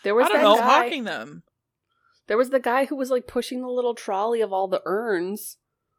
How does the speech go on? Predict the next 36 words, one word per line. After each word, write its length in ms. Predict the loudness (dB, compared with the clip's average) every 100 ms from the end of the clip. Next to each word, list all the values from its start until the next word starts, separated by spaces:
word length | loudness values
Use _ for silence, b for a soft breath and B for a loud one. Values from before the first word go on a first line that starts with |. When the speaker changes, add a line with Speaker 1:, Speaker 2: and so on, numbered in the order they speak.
| _ _ -2
Speaker 1:
Like, 200 | 0 0 -10 _ _ _ _ _ _ _ _ _
Speaker 2:
He 240 | -4 0
Speaker 1:
maybe 140 | 2
Speaker 2:
works 180 | 2 -2
Speaker 1:
he's 100 | -2
Speaker 2:
for 160 | 2 4
a 40 |
Speaker 1:
in 60 | 4
on 120 | 0
it. 40 |
Speaker 2:
funeral 420 | -2 0 2 2 2
Speaker 3:
He 60 |
gets 120 | 0
the 160 | -2 -4
Speaker 2:
home. 60 | -6
Speaker 3:
jewelry. 760 | -8 -6 -6 -6 -8 -12 -16 -18 _ _ _
Speaker 1:
He 140 | -20 -14
could 120 | -10
be 140 | -6
in 60 | -4
on 60 | -4
Speaker 3:
And 80 | -2
then 120 | -4
Speaker 1:
it. 60 | -4
Speaker 3:
who 160 | -6
hawks 360 | -2 -2 -2 -6
the 140 | -18
jewelry? 440 | -16 -14 -12 -14 -14
There's 240 | -14 -14
a 40 | -12
whole 320 | -8 -6 -6
second 400 | -10 -12 -10 -10
half 260 | -8 -8 -10
to 100 | -10
that 200 | -10 -10
network. 400 | -14 -14 -18